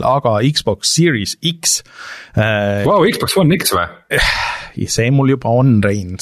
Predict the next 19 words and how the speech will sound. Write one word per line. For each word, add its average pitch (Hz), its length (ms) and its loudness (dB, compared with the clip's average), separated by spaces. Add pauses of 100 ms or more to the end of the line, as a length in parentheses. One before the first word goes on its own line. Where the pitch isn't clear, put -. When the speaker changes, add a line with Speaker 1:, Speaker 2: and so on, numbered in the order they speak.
Speaker 1:
Get 127 240 -4
with 127 160 -2
the 110 80 0
program. 113 540 -2 (100)
Series 147 480 -2
X-ist - 320 -8
räägime. 90 240 -8 (720)
Ähm, 120 600 0 (260)
aga 135 340 2 (540)
ühesõnaga 175 380 2
jah, 139 160 4
et 127 260 0
meil 151 240 2
Speaker 2:
See 95 80 0
on 101 80 2
Speaker 1:
lõp-, 113 160 0
Speaker 2:
tõsisem 82 400 -2
kui 87 80 0
enne. 78 240 0